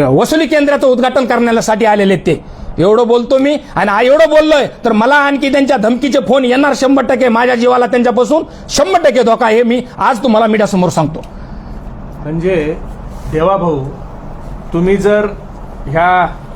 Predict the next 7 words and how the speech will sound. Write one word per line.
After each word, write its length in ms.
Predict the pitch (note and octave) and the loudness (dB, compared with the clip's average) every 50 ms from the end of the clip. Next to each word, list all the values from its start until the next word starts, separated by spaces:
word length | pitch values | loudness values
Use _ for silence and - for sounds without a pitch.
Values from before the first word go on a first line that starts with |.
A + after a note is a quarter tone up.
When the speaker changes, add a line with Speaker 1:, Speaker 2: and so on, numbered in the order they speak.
| - | -6
Speaker 2:
राठोडांचं 640 | C#3+ D#3 E3+ E3+ - F#3 F3+ F3+ F#3 F#3 F3 - F#3+ | -2 -2 -2 -2 -2 -2 0 0 0 0 -2 -2 0
ऐकलं 420 | F3 E3+ E3+ D#3+ - F#3 F3 D#3+ B2 A#2 - - - - - - - - - - - - - - - - - - - - | 0 0 0 0 -2 -2 -2 -2 -2 -4 -6 -8 -8 -8 -8 -10 -12 -12 -12 -12 -12 -12 -12 -12 -12 -12 -12 -8 -4 -2
तर 100 | E3+ D#3 | -2 -2
तुम्ही 500 | - - - - E3+ F3+ F#3 F#3+ G3+ G#3 | -2 -6 -4 -2 0 0 2 0 0 0
ज्याच्या, 500 | E3+ G3 F#3+ F#3+ - - F#3+ G3 G3 G3 | 0 0 -2 -2 -2 0 2 2 2 2
ज्याला 260 | D#3+ E3+ F3 F3 F#3+ | 0 0 0 2 2
उडान 500 | F#3 F3 F3 F3 F#3+ G3 G3+ G3 G3+ | 2 2 2 2 2 2 2 0 -2